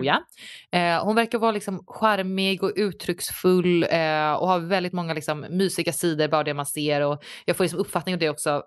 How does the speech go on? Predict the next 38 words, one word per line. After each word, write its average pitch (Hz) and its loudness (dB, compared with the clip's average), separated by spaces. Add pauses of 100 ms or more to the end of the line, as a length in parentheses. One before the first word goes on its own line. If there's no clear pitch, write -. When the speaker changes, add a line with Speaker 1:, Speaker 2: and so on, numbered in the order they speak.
Speaker 2:
för - -16
att 160 -6
jag 151 -4
ser 151 -2
när 160 -6
hon 151 -6
sitter 151 -4
och 147 -4
pratar 160 -2
med 156 -10
tjejerna 220 0
som 175 -12
man 156 -6
har 143 -10
sett, - -12
så 131 -14
tycker - -12
jag - -14
att - -14
hon 156 -8
verkar 135 -4
vara 165 0
ganska 175 -4
uppskattad. - -4
Jag 160 -10
tittar 208 -4
på - -10
lite 143 -12
sånt - -14
också. - -12
Att, - -16 (1040)
alla, 226 4
Speaker 1:
Mm. 202 -10
Speaker 2:
man 226 -4
får 240 -2
också - -6
säga, 156 -6 (480)
gött 262 -2